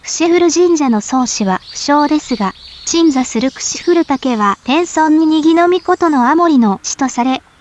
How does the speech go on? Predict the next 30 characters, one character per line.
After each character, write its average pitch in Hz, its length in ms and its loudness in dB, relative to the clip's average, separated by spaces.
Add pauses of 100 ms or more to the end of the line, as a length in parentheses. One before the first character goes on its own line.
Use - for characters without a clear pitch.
(160)
そ 226 160 0
の 302 140 0
信 311 240 0
仰 285 320 2
は 269 220 2
上 339 260 2
代 285 240 2
に 220 120 2
遡 294 600 0
る 277 100 0
と 226 140 -4
さ 220 160 -2
れ 233 100 -2
て 233 140 -2
い 226 100 2
ま 220 180 2
す。 - 140 -14 (2500)
王 359 200 4
雀 285 360 -2
は 208 260 0
山 254 300 2
そ 226 140 0
の 285 120 2
も 330 160 2
の 262 220 0
を - 20 -4
神 262 300 -2
と 302 80 -2
崇 247 260 0
め、 220 220 0